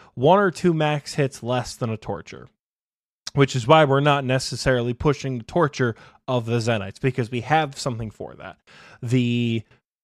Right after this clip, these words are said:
Bracelet of, not Bracelet of Slaughter, Tormented Bracelet is a five percent magic damage increase, I'm pretty sure.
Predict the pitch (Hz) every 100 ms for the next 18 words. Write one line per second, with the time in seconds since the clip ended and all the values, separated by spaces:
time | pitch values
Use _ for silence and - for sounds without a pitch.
0 | _ - 113 135 196 - - 208 - 160
1 | 165 151 123 - 160 147 - 135 127 127
2 | 110 - 117 107 104 - 151 135 147 170
3 | 156 131 110 104 104 - 78 _ - 127
4 | 113 107 101 95 - - 101 156 - 190
5 | 190 220 233 170 202 208 233 - - 214
6 | 214 185 220 185 208 226 - 165 165 190
7 | 190 - 185 226